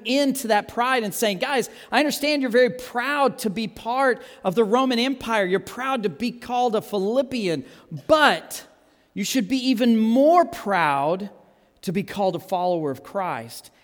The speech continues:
and to live as such, to have a manner of life that reflects you being a follower of Jesus Christ." Now, many of us in this room are proud to call ourselves Americans. And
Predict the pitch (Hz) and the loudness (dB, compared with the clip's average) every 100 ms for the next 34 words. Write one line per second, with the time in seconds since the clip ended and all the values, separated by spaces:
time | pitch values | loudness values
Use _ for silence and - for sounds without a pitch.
0 | _ - 156 160 151 180 175 123 - - | _ -8 -4 -2 2 4 4 2 -8 -8
1 | 131 - - 117 98 - 175 175 196 190 | -8 -8 -8 -8 -8 -6 -4 0 2 2
2 | 165 165 190 220 226 208 156 147 147 - | 0 -4 -4 -2 -2 -2 -2 -4 -8 -20
3 | - 170 160 165 185 208 214 165 147 - | -4 -4 -2 0 2 2 2 2 -2 -8
4 | - - 160 190 170 - - 185 214 165 | -20 -6 -4 -4 -6 -10 -4 2 2 2
5 | - 165 127 190 185 135 - - 180 196 | -4 -8 -4 -4 -2 -4 -6 -4 0 0
6 | 175 135 123 120 - - - 135 135 165 | 0 -2 -2 -4 -10 -16 -10 -10 -6 -8
7 | 131 131 - - 156 117 98 - - - | -8 -10 -12 -6 -4 -4 -8 -18 -20 -20
8 | _ _ - 160 180 226 240 233 220 202 | _ _ -4 -2 2 4 4 4 2 -2
9 | 214 208 202 180 202 220 233 208 180 - | -2 -2 -4 -4 -2 0 0 0 -2 -2
10 | 220 214 180 147 151 170 165 160 - 165 | 0 2 2 -2 -4 -2 0 -2 -2 -2
11 | 156 151 147 156 147 - - - - _ | -2 -4 -2 -2 -2 -8 -20 -20 -20 _
12 | _ _ _ _ _ _ _ _ _ _ | _ _ _ _ _ _ _ _ _ _
13 | 156 170 | -2 -2